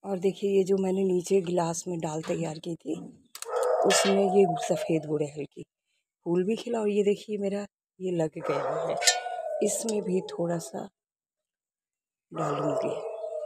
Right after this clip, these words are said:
और अपने इस पेड़ में भी डालूँगी। ये जो मेरे छोटे-छोटे कप के हैं, इनमें भी डालूँगी।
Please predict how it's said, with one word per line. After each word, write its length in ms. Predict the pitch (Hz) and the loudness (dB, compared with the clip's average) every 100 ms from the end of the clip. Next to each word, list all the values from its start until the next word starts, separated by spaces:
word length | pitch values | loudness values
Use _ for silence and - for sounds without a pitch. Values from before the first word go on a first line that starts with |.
| - - - - - 403 - 165 | -8 -10 -12 -16 -14 -12 -10 -6
और 100 | 170 | -4
अपने 260 | 170 185 - 214 | -4 -4 -4 -4
इस 180 | 208 - | -4 -4
पेड़ 240 | 160 151 165 | -6 -6 -6
में 120 | 156 | -8
भी 160 | - | -10
डालूँगी। 580 | 151 151 151 156 156 160 - _ _ _ _ _ - | -14 -14 -10 -8 -8 -12 -18 _ _ _ _ _ -16
ये 280 | 208 226 - | -10 -8 -8
जो 160 | - 320 | -10 -10
मेरे 280 | 311 277 277 | -8 -8 -8
छोटे-छोटे 720 | - - - 226 - 269 - 254 | -10 -10 -10 -10 -12 -12 -12 -10
कप 360 | - 190 - - | -8 -8 -10 -12
के 80 | 233 | -10
हैं, 300 | 226 247 269 - - | -10 -10 -12 -14 -12
इनमें 280 | 214 208 170 | -8 -8 -10
भी 100 | 175 - | -12 -14
डालूँगी। 420 | 170 196 160 185 | -18 -16 -20 -20